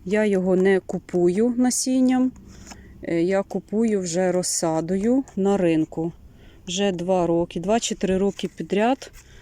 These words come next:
в одної жіночки. Це середній сорт, зразу кажу, це не пізня, це середній сорт. Вона стоїть, стоїть, стоїть, ну, до Нового року точно.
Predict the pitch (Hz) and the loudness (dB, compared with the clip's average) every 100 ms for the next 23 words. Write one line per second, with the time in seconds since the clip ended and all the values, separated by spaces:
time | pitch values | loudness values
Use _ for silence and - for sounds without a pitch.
0 | - - - 170 175 185 208 185 165 160 | -20 -20 -8 -4 -2 0 0 0 0 -2
1 | 156 156 - - 180 - - - - - | 0 -2 -6 -6 -6 -8 -18 -20 -20 -20
2 | - - - - - - - - - - | -20 -20 -20 -20 -20 -20 -20 -20 -20 -20
3 | - - - - - - - - 226 262 | -20 -20 -20 -18 -18 -14 -8 -2 0 2
4 | 311 - 220 202 208 196 208 - 180 170 | 0 -2 0 2 2 0 -2 -2 -2 -2
5 | - - - 196 175 160 - 160 160 165 | -6 -16 -4 0 0 0 -4 -4 -6 -8
6 | - 185 185 180 160 151 - - - 208 | -6 -2 0 0 0 -4 -14 -20 -8 -2
7 | 180 165 185 233 294 - - 185 - 185 | -2 -2 -2 -2 -4 -8 -6 -4 0 0
8 | 202 185 190 - 160 - - - - - | 0 0 -2 -2 -4 -4 -10 -20 -20 -20
9 | - - - - 202 196 208 - 208 202 | -20 -20 -20 -12 -4 -2 -2 -2 -2 0
10 | 226 240 - - - - - - - - | 0 -2 -6 -12 -16 -20 -20 -20 -20 -20
11 | - - - - - 180 185 - - 160 | -20 -18 -10 -10 -6 -6 -6 -6 -6 -2
12 | 208 226 - 190 190 185 180 190 190 196 | -2 -4 -6 -2 0 2 2 2 0 0
13 | 208 175 - - 147 - - 165 | 0 0 -2 -2 -2 -2 -4 -6